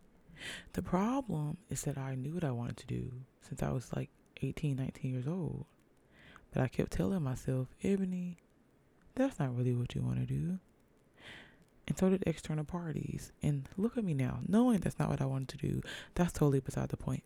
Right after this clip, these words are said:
All I'm saying is, I have a plethora of business plans, one or two that are actual businesses. Well, technically, everything is business. So, like,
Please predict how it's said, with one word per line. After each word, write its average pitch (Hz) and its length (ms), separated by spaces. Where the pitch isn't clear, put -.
All 226 160
I'm 269 100
saying 139 300
is, 123 320
I 151 60
have 170 180
a 180 80
plethora 151 600
of 127 200
business 135 380
plans, 131 680
one 185 680
or 160 80
two 156 200
that 147 140
are 139 120
actual 131 320
businesses. 147 800
Well, 135 200
technically, 185 720
everything 131 380
is 123 120
business. 123 400
So, 127 100
like, 127 240